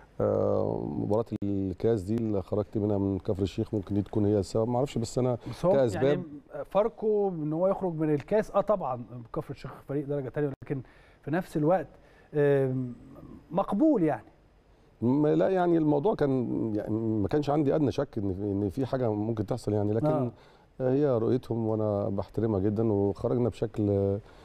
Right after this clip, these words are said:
Speaker 1: لطيف جدًا يعني، ما فيش أي، آه، غضاضة في أي شيء. آه،
Speaker 2: آه، طبعًا.
Speaker 1: آه، يعني
Speaker 2: بس هي
Speaker 1: الم-
Speaker 2: كانت مسار استغراب يعني، علامات استفهام.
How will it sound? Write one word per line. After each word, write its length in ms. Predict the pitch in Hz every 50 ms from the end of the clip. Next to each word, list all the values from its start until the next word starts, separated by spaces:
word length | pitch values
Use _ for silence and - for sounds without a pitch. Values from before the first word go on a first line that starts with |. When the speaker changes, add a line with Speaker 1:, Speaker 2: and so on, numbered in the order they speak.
| - - - - -
Speaker 1:
لطيف 260 | 101 - - 117 104
جدًا 260 | 98 107 113 98 101 101
يعني، 280 | 104 104 110 113 117
ما 100 | 113 107
فيش 220 | 101 - 107 - -
أي، 300 | - 113 110 104 104 101
آه، 880 | 98 98 98 98 98 98 95 95 95 95 98 101 - 80 - 107 101 92
غضاضة 280 | 92 98 101 113 107 104
في 120 | 98 -
أي 160 | - 107 104 92
شيء. 280 | - - 113 120 - - - -
آه، 340 | 110 107 104 107 107 107 107 123 -
Speaker 2:
آه، 40 | -
طبعًا. 380 | - 302 311 311 277 262 269 269 254 226 - - _ -
Speaker 1:
آه، 240 | 135 127 131 131 123
يعني 160 | 120 120 117 120
Speaker 2:
بس 60 | 120
هي 60 | 120
Speaker 1:
الم- 80 | 139 -
Speaker 2:
كانت 200 | 285 269 - 226
مسار 420 | 240 208 180 185 190 - 240 247
استغراب 400 | 233 - - 196 175 190 190 160 143
يعني، 160 | 131 120 123
علامات 240 | 117 131 143 160 170
استفهام. 320 | - - - - - 151